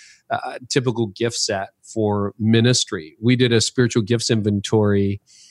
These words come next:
last year at our church. So I've done many over the years, and I thought, "Well, I'll just do it to be a good sport." But what really shocked me were not my top spiritual gifts, but the bottom ones.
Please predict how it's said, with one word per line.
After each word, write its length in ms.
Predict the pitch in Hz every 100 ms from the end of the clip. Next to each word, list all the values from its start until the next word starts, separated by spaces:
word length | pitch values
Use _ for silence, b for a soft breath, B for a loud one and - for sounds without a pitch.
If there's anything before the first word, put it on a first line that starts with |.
| B _ -
last 420 | 113 117 120 -
year 180 | 117 117
at 60 | 101
our 120 | 98
church. 460 | - 139 139 104 -
So 400 | - 113 107 104
I've 220 | 104 110
done 200 | 107 98
many 280 | 98 98 98
over 160 | 92
the 100 | 95
years, 300 | 92 95 98
and 80 | 95
I 60 | 92
thought, 200 | 95 117
"Well, 100 | 131
I'll 140 | 123
just 220 | 113 101
do 100 | 110
it 100 | 95
to 60 | -
be 100 | 101
a 40 |
good 180 | 95 90
sport." 400 | - - 113 98 B B B B
But 140 | 139 135
what 140 | 151
really 280 | 151 185 254
shocked 400 | - 151 147 -
me 120 | 117
were 100 | 107
not 160 | 120 98
my 140 | 101
top 400 | - 101 107 -
spiritual 440 | - 143 139 135
gifts, 300 | 120 123 135
but 220 | - 107 101
the 80 |
bottom 540 | 90 87 92 95 123 135
ones. 360 | 139 196 196